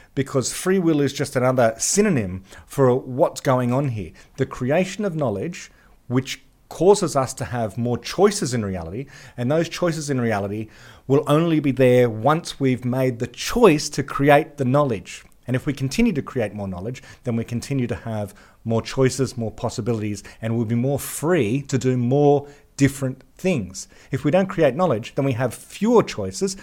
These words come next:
we have less freedom, uh, which means we're also in more danger. So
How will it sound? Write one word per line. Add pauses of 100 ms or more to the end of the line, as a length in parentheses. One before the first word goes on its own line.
(200)
we
have
less
freedom, (320)
uh,
which
means
we're
also
in
more
danger. (260)
So